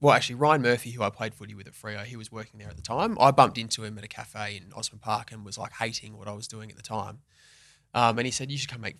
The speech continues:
like, Frank. We're looking for a new consultant." So I went and met him the next day, and then I'd started there sort of two weeks after. So, um, the transition was pretty quick, and I've been there sort of four and a half years now, um, and been very lucky.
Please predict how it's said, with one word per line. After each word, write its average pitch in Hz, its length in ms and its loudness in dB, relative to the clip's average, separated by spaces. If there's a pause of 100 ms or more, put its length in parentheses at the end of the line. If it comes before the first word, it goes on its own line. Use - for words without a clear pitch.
(120)
like, - 140 -6
Frank. - 320 2
We're 110 60 -12
looking 98 220 -14
for - 120 -20
a - 20 -14
new 104 120 -16
consultant." - 500 -2
So 107 280 -4 (440)
I 127 80 2
went 135 140 6
and 120 80 -4
met 120 120 -4
him 117 360 -12 (160)
the 117 80 -10
next 120 240 -4
day, 117 280 0 (300)
and 127 100 0
then 117 80 2
I'd 107 140 4
started 104 380 0
there 104 180 -10
sort - 200 -16
of 101 60 -16
two 110 160 -14
weeks 107 220 -14
after. 107 320 -8 (220)
So, 101 320 -4 (340)
um, 107 280 -12
the 135 100 0
transition 143 440 6
was 117 140 -8
pretty 101 220 -4
quick, 120 260 2
and 127 100 0
I've 120 120 0
been 127 180 2
there 107 160 -4
sort 110 180 -10
of - 60 -20
four 104 180 -8
and 107 80 -8
a 117 40 -12
half 104 240 -8
years 117 240 -14
now, 107 240 -16 (720)
um, 107 420 -2 (340)
and 143 80 4
been 202 140 10
very 135 200 12
lucky. 110 340 4